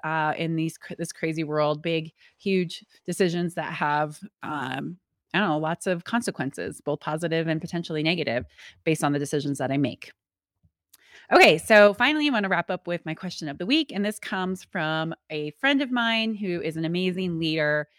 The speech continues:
and we were talking the other day, and she says, "Ugh,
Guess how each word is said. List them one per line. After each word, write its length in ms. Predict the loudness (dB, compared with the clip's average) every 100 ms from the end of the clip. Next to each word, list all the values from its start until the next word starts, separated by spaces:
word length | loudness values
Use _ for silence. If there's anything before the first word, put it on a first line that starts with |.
| _ _
and 280 | -8 -6 -4
we 160 | -4 -4
were 100 | -4
talking 540 | -6 -6 -4 -4 -6
the 140 | -4 -2
other 100 | 0
day, 340 | 0 0 0
and 140 | -4 -8
she 220 | -4 -4
says, 520 | 0 2 2 0 -2 _ _ _ _ 6
"Ugh, 200 | 8 8